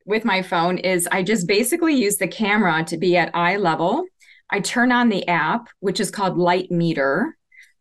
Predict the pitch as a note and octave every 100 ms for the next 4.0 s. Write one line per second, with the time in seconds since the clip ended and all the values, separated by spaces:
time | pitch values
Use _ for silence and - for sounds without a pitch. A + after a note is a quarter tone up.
0 | - A3 G#3 - G#3+ G3 D#3 B2 E3+ -
1 | - G3+ G3+ E3+ D#3+ E3+ D#3+ C3+ D3+ E3+
2 | D#3 D3+ - E3+ E3 D3+ C#3 - - D#3
3 | F3 - - F#3+ F#3 - A3 F3+ A#3 A3+